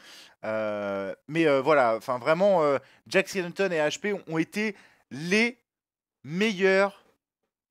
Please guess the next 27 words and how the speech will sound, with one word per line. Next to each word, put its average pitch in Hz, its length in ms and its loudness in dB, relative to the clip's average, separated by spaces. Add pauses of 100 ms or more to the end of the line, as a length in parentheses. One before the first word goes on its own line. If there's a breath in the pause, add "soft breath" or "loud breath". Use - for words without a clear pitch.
(140)
élèves 190 300 4
de 180 100 2
la 180 100 8
classe. 202 460 2
Enfin, 143 260 -4
là, 151 180 -2
là-dessus, 151 340 -4
il 175 80 -2
y 165 60 -2
a, 160 60 -2
il 147 80 -12
y 160 60 -4
a 156 40 2
rien 160 200 -4
à 165 100 -2
dire. 165 300 -2 (420 loud breath)
Euh, 131 160 4
je - 80 -8
pense 185 180 -2
que 190 100 -2
Mathématiques 165 600 -2
YouTube 185 340 -8
a 170 60 4
été 160 180 -4
plus 156 220 -18
concentré 170 480 -6
par, 147 300 2